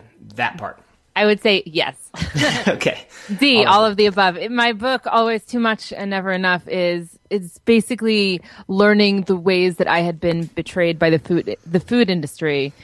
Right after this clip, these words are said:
Speaker 2: and in particular, big ag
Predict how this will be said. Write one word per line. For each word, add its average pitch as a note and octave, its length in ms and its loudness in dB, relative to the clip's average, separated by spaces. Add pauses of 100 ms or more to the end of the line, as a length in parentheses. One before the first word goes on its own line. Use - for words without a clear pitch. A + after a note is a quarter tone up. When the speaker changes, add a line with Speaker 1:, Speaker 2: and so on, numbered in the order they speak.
(180)
Speaker 2:
and G3 100 2
in A3+ 100 4
particular, F#3+ 800 2 (320)
big G3 380 2
ag D3 560 -2